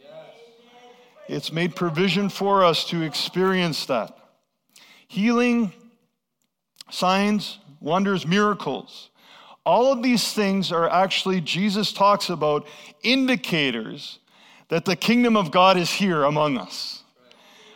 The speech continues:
When those things happen, we realize, "Oh, there's a greater kingdom, and God is the God of that kingdom." And so when we see things like miracles, signs, and wonders,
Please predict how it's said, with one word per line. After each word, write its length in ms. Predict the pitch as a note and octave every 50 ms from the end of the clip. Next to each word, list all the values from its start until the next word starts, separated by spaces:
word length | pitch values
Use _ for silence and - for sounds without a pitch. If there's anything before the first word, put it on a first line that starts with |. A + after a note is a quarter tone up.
| - -
When 320 | - D#3+ F#3 F#3+ F#3+ F#3
those 380 | D3+ F#3+ G#3 A#3+ C4 - - -
things 300 | B3 B3+ B3 A#3 F3+ -
happen, 500 | - G#3+ A#3 A#3 A3+ A#3 F3+ G3 F#3 E3+
we 120 | E3+ F#3
realize, 600 | F#3+ F#3 G3+ G#3 G#3 G3 G3 G3 F#3+ G3 F3+ - -
"Oh, 380 | G3+ A#3+ C4 B3+ G3 B2+ - - - - - -
there's 240 | F3 F#3+ G3+ G3+ E3
a 60 | G#3
greater 420 | F3+ D3 E3 G#3 A3+ B3 B3+ C4+ A#3+
kingdom, 520 | - G3 A3 A3 G#3 G#3 G#3+ G#3+ G#3+ F3+ - - - - - - - - - - _ _ _ _ _ _ _ _ _ _ _ _
and 160 | - E3 F3+ D#3
God 280 | F#3 G#3+ A#3 B3+ C4
is 120 | B3+ G3+ -
the 120 | - G3
God 220 | F#3+ A3+ A#3+ A#3+
of 80 | A#3 G3
that 200 | G3 F#3+ F#3 -
kingdom." 460 | - F3 F3 D#3+ C#3 B2 A2+ G2+ - - _ _ _ _ _ _ _ _ _ _ _ _ _ _ - - - _ _ _ -
And 140 | D#3+ E3+ E3
so 160 | - G#3 G3+
when 160 | G3+ G#3+ G#3
we 140 | G#3 G#3+ G3
see 320 | - - - A#3+ C4 C4
things 360 | C4 - - A#3 A3 G#3 E3
like 200 | D#3+ F3+ E3+ C#3
miracles, 440 | D#3+ G#3 A3 A3 G#3+ - - F#3+ E3
signs, 300 | - - G#3+ G#3+ G#3+ E3+
and 220 | E3 F3 E3 F3 F#3
wonders, 680 | G#3+ A3+ A3 F3+ C3+ G#2+ G2 - - - - - -